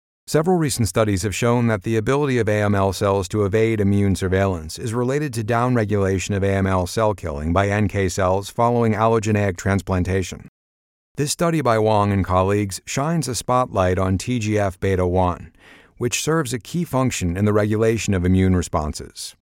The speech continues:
As active T G F beta one may inhibit effector functions of N K cells, blockade of the T G F beta one pathway is a potential target for restoring anti-tumor immunity.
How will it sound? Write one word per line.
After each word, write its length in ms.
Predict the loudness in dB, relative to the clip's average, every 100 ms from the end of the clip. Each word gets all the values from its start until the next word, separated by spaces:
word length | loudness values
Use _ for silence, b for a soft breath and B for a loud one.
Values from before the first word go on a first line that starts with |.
| _
As 200 | 0 2
active 420 | 0 0 -4 -4
T 160 | -2 0
G 160 | 2
F 160 | 2 2
beta 240 | 0 2
one 320 | 2 2 2
may 160 | 2 2
inhibit 380 | 2 0 -2 -2
effector 500 | 0 0 0 -2 0
functions 460 | 0 0 0 0
of 100 | 2
N 180 | 2 2
K 200 | 2 0
cells, 680 | 0 -4 -6 -10 -16 -20 -4
blockade 480 | 0 2 2 0 2
of 80 | 0
the 80 | -2
T 180 | -2 -2
G 160 | 2
F 160 | 2 2
beta 240 | 0 2
one 240 | 4 4 2
pathway 640 | 2 0 -2 -8 -8 -10
is 160 | -8 -8
a 60 |
potential 480 | -8 -4 -2 -2 -4
target 420 | 0 2 2 0
for 140 | -2 -2
restoring 560 | -2 0 2 4 2
anti-tumor 640 | 2 0 0 0 0 2 2
immunity. 560 | 4 4 2 -2 -12